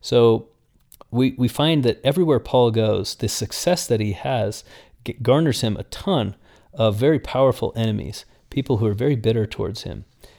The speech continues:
And again, I want to point out in verse twenty-three,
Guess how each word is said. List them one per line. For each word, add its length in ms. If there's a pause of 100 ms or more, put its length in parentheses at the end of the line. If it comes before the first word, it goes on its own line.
(120)
And 120
again, 240
I 60
want 180
to 60
point 280
out 300
in 200
verse 320
twenty-three, 720